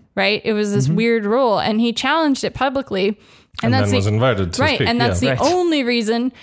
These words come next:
Speaker 1: that there was any interesting testimony was because Addy challenged it and got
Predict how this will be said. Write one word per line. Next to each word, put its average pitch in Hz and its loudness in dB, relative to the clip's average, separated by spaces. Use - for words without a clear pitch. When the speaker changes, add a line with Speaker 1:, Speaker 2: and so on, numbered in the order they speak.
Speaker 1:
that 233 -4
there 226 0
was 240 -2
any 294 0
interesting 262 -2
testimony 208 0
was 214 -2
because 233 -2
Addy 254 0
challenged 240 0
it 208 -2
and 208 0
got 226 0